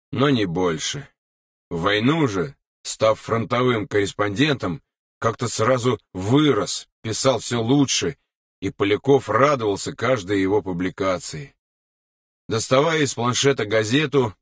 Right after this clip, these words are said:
Поляков увидел пакет со снимками, вынул, разложил фотографии рядом с мисками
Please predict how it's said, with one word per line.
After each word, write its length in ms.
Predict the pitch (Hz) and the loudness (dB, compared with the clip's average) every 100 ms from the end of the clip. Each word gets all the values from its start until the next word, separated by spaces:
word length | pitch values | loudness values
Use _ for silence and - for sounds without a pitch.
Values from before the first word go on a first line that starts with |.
| _ _ _ | _ _ _
Поляков 420 | 98 104 151 143 | 0 0 2 0
увидел 400 | 117 123 127 117 | 2 2 2 0
пакет 480 | - 110 - 135 131 | 0 -2 2 2 2
со 160 | - 113 | 0 -4
снимками, 680 | - 127 123 98 92 80 - _ _ _ _ - | 0 2 2 -2 -4 -4 -8 _ _ _ _ -6
вынул, 600 | 87 117 143 135 123 101 _ _ - | 0 2 4 2 0 -4 _ _ -6
разложил 580 | 98 107 104 113 127 131 | -2 0 2 2 2 0
фотографии 600 | - 107 95 104 101 101 | 0 -2 2 2 2 0
рядом 380 | 98 104 98 98 | 2 2 0 -4
с 100 | - | 0
мисками 640 | 123 143 - 117 113 | 2 2 0 -2 -4